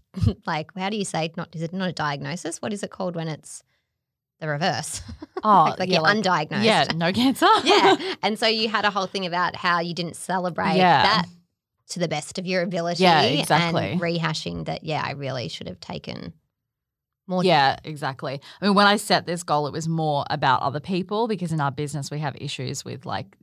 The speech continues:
Speaker 2: acknowledging when, like, other, not that we have issues, but, like, we should acknowledge more when people have small wins. But yeah, it was something that I didn't do myself as well. Um, not neglecting my things. So I started my own podcast. So tick, did that, and then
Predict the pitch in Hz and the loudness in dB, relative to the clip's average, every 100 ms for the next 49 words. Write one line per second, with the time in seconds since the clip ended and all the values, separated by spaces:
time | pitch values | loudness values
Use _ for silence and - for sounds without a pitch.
0 | - 151 139 131 135 123 127 123 127 - | -10 -6 -4 -6 -6 -6 -4 -4 -6 -10
1 | - _ 139 - 131 117 170 202 156 127 | -20 _ -10 -6 -8 -8 -6 -6 -4 -4
2 | 143 135 - 123 127 131 147 135 - 131 | -4 -6 -8 -8 -8 -8 -8 -8 -6 -6
3 | 127 139 127 123 120 135 127 139 139 147 | -6 -6 -6 -6 -6 -6 -4 -6 -8 -8
4 | 127 - 127 131 131 147 208 175 135 135 | -8 -8 -8 -8 -6 -4 -4 -2 -4 -4
5 | 76 131 139 131 85 123 123 135 127 - | -4 -6 -6 -6 -6 -6 -6 -8 -10 -10
6 | 131 123 123 127 - - 123 117 - 110 | -10 -8 -6 -6 -6 -8 -8 -10 -6 -2
7 | 104 - - - - - - 165 170 165 | 0 -2 -8 -20 -20 -10 4 6 8 6
8 | 165 165 190 196 180 196 185 190 180 170 | 2 0 2 2 2 0 -2 2 2 4
9 | 170 180 170 175 175 165 156 139 165 170 | 2 0 2 0 2 2 2 0 0 0
10 | 156 151 135 139 160 226 214 226 202 202 | 0 0 0 -2 2 2 4 4 4 4
11 | 202 165 139 143 - _ _ - 254 233 | 0 -2 0 -2 -6 _ _ -6 -4 -4
12 | - 165 151 226 240 226 - - - - | -6 -8 -2 4 6 6 0 -20 -8 0
13 | 170 160 | 2 2